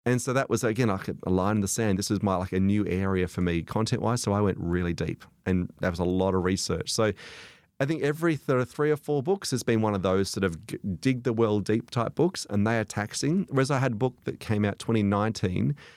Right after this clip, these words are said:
and from an Aussie perspective, the reason I wrote this book is 'cause we just had the Banking Royal Commission, and the big topic at the time was trust.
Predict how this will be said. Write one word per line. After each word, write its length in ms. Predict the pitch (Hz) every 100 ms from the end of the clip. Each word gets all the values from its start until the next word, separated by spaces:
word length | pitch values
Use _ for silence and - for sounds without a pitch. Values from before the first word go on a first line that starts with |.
| _ _ -
and 200 | 113 107
from 260 | - 110
an 60 | 110
Aussie 340 | - 135 143
perspective, 420 | - - 101 - 98
the 80 |
reason 240 | 107 117 104
I 60 |
wrote 240 | 98 98 117
this 160 | 156
book 260 | - 110 -
is 120 | 107
'cause 200 | - 104
we 80 | 113
just 220 | 117 113
had 140 | 110 95
the 60 |
Banking 440 | 85 95 101 - 98
Royal 240 | 98 95
Commission, 680 | - 107 160 - 151 151 143
and 240 | 110 110
the 80 | 107
big 300 | 87 165 165
topic 380 | - 147 165 143
at 40 |
the 80 | 107
time 280 | - 101 98
was 120 | 95
trust. 560 | - 143 117 - -